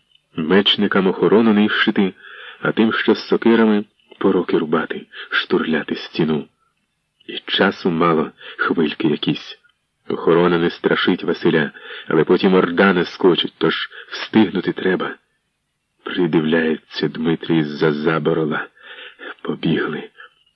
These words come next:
Ще не бачать їх татари. Раптом над затихлим табором полинув зойк,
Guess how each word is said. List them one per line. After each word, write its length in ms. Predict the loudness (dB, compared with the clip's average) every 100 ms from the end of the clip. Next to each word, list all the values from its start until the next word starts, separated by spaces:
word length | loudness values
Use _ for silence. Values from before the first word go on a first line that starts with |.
| -10 -4
Ще 160 | -4
не 100 | -2
бачать 420 | -2 -2 -4 -8
їх 120 | -10 -8
татари. 460 | -8 -4 -4 -6 -14 _ -20 -20 _ _ _ _ _ -8
Раптом 640 | -6 2 2 2 2 2 4
над 180 | 2
затихлим 720 | 2 0 4 4 4 4 2 0
табором 580 | 2 4 6 6 6 2 -6 _ _ 2
полинув 480 | 4 6 6 6 2
зойк, 600 | 4 6 6 4 -4